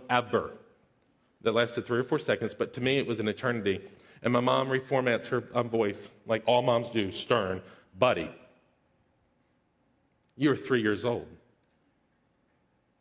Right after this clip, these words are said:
You were tall for your age, and we looked and see how tall you were, and we laughed." She even said,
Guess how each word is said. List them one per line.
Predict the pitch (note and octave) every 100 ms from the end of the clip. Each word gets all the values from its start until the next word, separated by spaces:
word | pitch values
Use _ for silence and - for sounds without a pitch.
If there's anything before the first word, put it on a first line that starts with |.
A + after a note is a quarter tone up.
| _ _ _ -
You | C3+
were | C3
tall | - C3 B2
for | B2
your | A2+ B2
age, | B2 G2+
and | G#2
we | G#2+
looked | C#3 C#3+
and | -
see | - - B2
how | A#2
tall | A2 - D3
you | C3+
were, | G#2 G2+ - -
and | A2+
we | G#2+
laughed." | G#2 D3 G#2 - - _ _ _ _ _ _ _ _ _ _ _ _ _ _ _ _ _ _ _ _ _ _ _ _ _ _ _ _ _ _ -
She | - - F#3+
even | D3+ A#2+
said, | - F#3 D3+ G#2